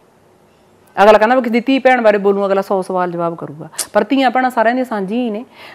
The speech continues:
ਜੇ ਮੇਰੀ ਬੇਟੀ ਉੱਥੇ upset ਆ, ਤਾਂ ਮੇਰੀ ਬੇਟੀ ਦੇ ਹਾਲਾਤ ਉਹੋ ਜਿਹੇ ਨੇ, ਸਾਰੀਆਂ ਦੇ ਹੀ ਉਹੋ ਜਿਹੇ ਨੇ ਹਾਲਾਤ ਉੱਥੇ।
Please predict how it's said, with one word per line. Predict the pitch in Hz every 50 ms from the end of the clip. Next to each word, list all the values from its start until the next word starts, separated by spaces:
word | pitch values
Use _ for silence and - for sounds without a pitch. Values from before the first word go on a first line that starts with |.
| - 156
ਜੇ | 147 208 233
ਮੇਰੀ | 233 220 214 202 208 226 240 247
ਬੇਟੀ | 196 226 220 208 - 240 226
ਉੱਥੇ | 220 214 208 214 - - 214 196 190 - -
upset | 202 - - - - 208 202 202 -
ਆ, | 185 165 147 151 - - - - - -
ਤਾਂ | - 208 208
ਮੇਰੀ | 208 208 208 202 202 214
ਬੇਟੀ | 202 208 202 208 208
ਦੇ | 190 202
ਹਾਲਾਤ | 202 196 190 185 185 196
ਉਹੋ | 190 190
ਜਿਹੇ | 196
ਨੇ, | 220
ਸਾਰੀਆਂ | 220 - - 202 185 185 214 247 262
ਦੇ | 214 185 208 226
ਹੀ | 214 226 240
ਉਹੋ | 262 226 196 185
ਜਿਹੇ | 175 170 165
ਨੇ | 156
ਹਾਲਾਤ | 143 143 139 139
ਉੱਥੇ। | 143 151 - - _ - - 165